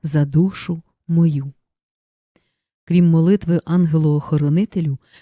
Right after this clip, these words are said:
ми повинні також молитися і тому святому, ім'я якого нам було дане, тому що він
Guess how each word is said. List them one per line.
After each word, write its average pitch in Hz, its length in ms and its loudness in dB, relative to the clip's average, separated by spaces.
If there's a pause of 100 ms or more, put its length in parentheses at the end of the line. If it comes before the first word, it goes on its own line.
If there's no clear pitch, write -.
ми 165 160 2
повинні 160 480 2
також 170 420 -4
молитися 165 720 -2
і 196 60 -8
тому 147 340 -4
святому, 156 680 -6 (320)
ім'я 220 320 0
якого 180 560 -4
нам 156 320 -2
було 156 300 0
дане, 156 520 -6 (400)
тому 160 340 0
що - 260 -6
він 156 360 -6